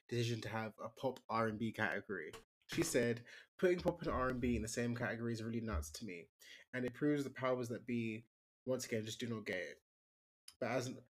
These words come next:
I love the Brits. I have since I was a kid. Nice P R spin. But as a single songwriter, this feels completely progr-, unprogressive to the whole U K R and B scene." And James Vickery, he said, "Reason number four hundred why I'll never succeed as a U K R and B artist.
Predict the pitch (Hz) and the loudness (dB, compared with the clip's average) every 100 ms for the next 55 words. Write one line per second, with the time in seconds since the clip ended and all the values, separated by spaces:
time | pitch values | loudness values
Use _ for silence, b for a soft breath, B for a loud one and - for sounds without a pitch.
0 | _ - 147 151 151 143 135 127 120 120 | _ 4 10 10 10 8 8 8 2 0
1 | 120 120 110 107 - 90 - - _ 120 | 0 0 0 -2 -6 -8 -10 -16 _ -2
2 | 110 110 120 104 101 98 87 - B B | -2 0 0 -2 -2 -6 -6 -10 B B
3 | - 123 - - 139 135 185 170 156 131 | 2 2 2 0 -2 2 4 4 2 2
4 | 120 113 110 110 - 113 - 123 120 117 | 4 4 4 2 -2 -8 -4 -4 -4 -4
5 | 131 120 120 117 113 - 135 135 123 120 | -2 -2 -2 -2 -2 2 2 4 4 2
6 | 120 117 - 113 120 120 117 107 113 107 | 2 -4 -4 -2 0 0 0 -2 -2 -2
7 | 107 113 - 95 82 - - b b b | -2 -4 -4 -6 -10 -14 -20 b b b
8 | 135 131 143 120 147 - - 98 107 - | 2 6 6 6 6 4 2 -2 -2 -6
9 | _ - _ 139 135 123 110 107 123 147 | _ -20 _ 0 4 2 2 0 4 4
10 | 131 131 123 127 139 143 - 139 113 123 | 4 0 0 -2 -2 -2 0 0 2 -2
11 | 117 110 110 113 107 110 117 113 113 - | -2 0 2 4 2 0 -2 -4 -8 -6
12 | 117 110 104 107 110 98 107 107 104 107 | -6 -6 -8 -8 -8 -4 -2 -4 -4 -6
13 | 92 85 - - | -4 -6 -10 -14